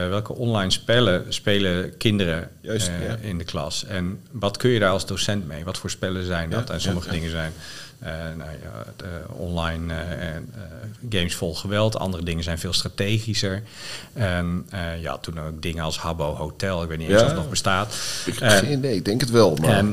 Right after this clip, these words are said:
Speaker 1: eh, maar daar hebben we ook met docenten gekeken van, van, weet je wat de kinderen in jouw klas aan spellen spelen online? En vooral dus die, die online, eh, multiplayer omgevingen.
Speaker 2: Ja.
Speaker 1: Wat voor dingen dat zijn. Eh,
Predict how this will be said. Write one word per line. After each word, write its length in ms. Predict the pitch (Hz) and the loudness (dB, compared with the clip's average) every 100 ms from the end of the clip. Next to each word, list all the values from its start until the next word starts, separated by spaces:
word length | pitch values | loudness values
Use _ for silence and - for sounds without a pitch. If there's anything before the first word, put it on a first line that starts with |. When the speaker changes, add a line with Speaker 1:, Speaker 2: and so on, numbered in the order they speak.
| 98 | 0
Speaker 1:
eh, 100 | - 98 92 98 - - | 0 2 2 0 -6 2
maar 140 | 131 | 6
daar 80 | 123 | 8
hebben 180 | 147 107 | 8 6
we 60 | |
ook 60 | 98 | 6
met 120 | 107 | 4
docenten 340 | 104 117 104 - | 6 6 6 4
gekeken 360 | 110 98 98 | 6 6 6
van, 180 | 98 98 | 2 0
van, 240 | 104 95 | 2 2
weet 300 | 98 110 170 | 8 8 8
je 120 | 131 98 | 8 6
wat 260 | 101 - 107 | 6 2 -2
de 60 | |
kinderen 320 | 107 127 117 95 | 2 4 4 4
in 60 | |
jouw 160 | 92 90 | 4 2
klas 280 | 110 98 - | 2 2 2
aan 120 | 95 | 0
spellen 340 | - 98 85 | 2 2 4
spelen 440 | 85 - 92 131 104 | 4 4 2 2 2
online? 440 | 123 113 131 147 | 2 4 4 2
En 120 | 87 | 0
vooral 320 | - 95 104 | 0 4 4
dus 180 | 95 85 | 4 2
die, 140 | 92 82 | 0 -2
die 200 | 87 90 | -2 -2
online, 560 | 101 95 85 85 87 | 0 2 2 2 0
eh, 180 | 98 90 | 0 0
multiplayer 720 | 87 90 90 - 101 131 123 | 0 -2 -4 2 6 8 8
omgevingen. 720 | 107 113 110 113 113 107 120 104 | 6 6 6 6 6 4 4 4
Speaker 2:
Ja. 140 | 107 | 4
Speaker 1:
Wat 180 | 98 - | 2 0
voor 180 | 98 90 95 | -2 -2 -4
dingen 340 | 101 107 92 | 2 4 4
dat 180 | 82 - | 0 0
zijn. 460 | - 101 135 185 156 - - - - | 4 6 4 2 -4 -12 -12 -14 -6
Eh, 320 | - 98 90 | 0 2 2